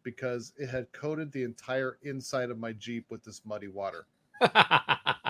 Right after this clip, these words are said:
Speaker 1: When I came to a stop, the floorboard sloshed.
Speaker 2: Oh.
Speaker 1: Uh, my, my seat was soaking wet. Um, <coughs> my cigar had gotten completely covered in mud, and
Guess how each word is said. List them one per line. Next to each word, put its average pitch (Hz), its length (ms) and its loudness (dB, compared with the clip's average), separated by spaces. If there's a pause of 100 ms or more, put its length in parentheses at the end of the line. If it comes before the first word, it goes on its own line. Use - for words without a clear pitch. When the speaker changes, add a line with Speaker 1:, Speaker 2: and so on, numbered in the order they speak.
(1400)
Speaker 1:
When 139 120 2
I 135 60 2
came 175 280 2
to 180 40 2
a 170 60 2
stop, 147 520 4
the - 80 -4
floorboard 131 640 0
sloshed. - 680 -6 (560)
Speaker 2:
Oh. 123 720 10
Speaker 1:
Uh, - 20 4
my, 131 140 2 (540)
my 131 100 -6
seat 185 500 -6
was 139 180 -6
soaking 143 500 0
wet. 117 280 0 (360)
Um, 110 440 -2 (260)
<coughs> - 260 -20
my 127 120 -2
cigar 139 720 2 (100)
had 127 160 -4
gotten 120 460 -2
completely 131 400 -6
covered 117 340 -2
in 104 60 -6
mud, 104 340 0 (880)
and 120 460 0